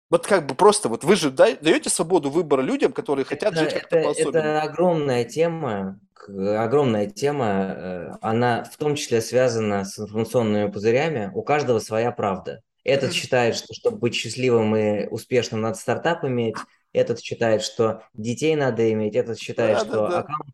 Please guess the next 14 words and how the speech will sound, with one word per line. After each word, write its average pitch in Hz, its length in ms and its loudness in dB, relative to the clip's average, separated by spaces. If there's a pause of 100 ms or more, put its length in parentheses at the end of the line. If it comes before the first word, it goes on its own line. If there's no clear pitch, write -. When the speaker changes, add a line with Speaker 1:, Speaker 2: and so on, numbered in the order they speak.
(120)
Speaker 2:
в - 60 -20
Твиттере 107 600 -6 (120)
и 107 80 -10
всё 123 180 0
остальное. 117 600 -2 (260)
Поэтому, 123 360 0
ну, 139 300 -2 (340)
это 139 240 -2
связано 156 420 0
с - 60 -8
критическим 123 540 -4
мышлением. 139 500 0
Мы 107 120 -2
должны, 120 580 -2